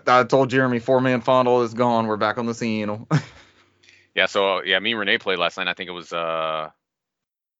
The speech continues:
Speaker 2: solos was Vondel, duos was, uh, Mazara,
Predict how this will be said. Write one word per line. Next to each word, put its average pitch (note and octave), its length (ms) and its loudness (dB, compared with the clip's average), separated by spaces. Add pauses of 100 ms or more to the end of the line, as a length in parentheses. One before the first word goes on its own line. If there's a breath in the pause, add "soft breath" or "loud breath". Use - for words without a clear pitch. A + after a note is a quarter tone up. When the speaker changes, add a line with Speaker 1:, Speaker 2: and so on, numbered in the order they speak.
(220)
Speaker 2:
solos A#2 420 -2
was G2 140 -8
Vondel, E2 640 -4 (640)
duos G2 400 -4
was, F2 180 -10
uh, E2 280 0
Mazara, D#2+ 640 -2